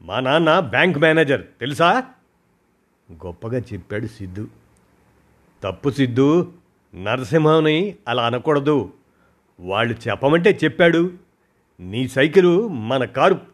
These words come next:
పక్కనే పెట్టుకో," అంది అమల. "ఇదిగో, మీరందరూ ఇలా అలసివ్వబట్టే నరసింహం పెత్తనం చెలాయిస్తున్నాడు," అని సైకిల్ తీసుకెళ్ళి తమ పార్కింగ్లో పెట్టి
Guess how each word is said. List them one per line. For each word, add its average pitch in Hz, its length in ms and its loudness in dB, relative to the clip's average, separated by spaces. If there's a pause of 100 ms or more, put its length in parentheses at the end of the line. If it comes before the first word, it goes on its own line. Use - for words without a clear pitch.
(160)
పక్కనే 196 300 2
పెట్టుకో," 208 480 0 (720)
అంది 104 320 -12 (120)
అమల. 95 340 -8 (960)
"ఇదిగో, 139 460 2 (360)
మీరందరూ 160 760 0
ఇలా 143 320 2
అలసివ్వబట్టే 180 1000 0 (280)
నరసింహం 156 640 0
పెత్తనం 196 500 0
చెలాయిస్తున్నాడు," 156 720 2 (960)
అని 127 420 -8 (180)
సైకిల్ 120 400 -6
తీసుకెళ్ళి 139 560 -8 (840)
తమ 110 180 0
పార్కింగ్లో 151 600 0
పెట్టి 120 460 -8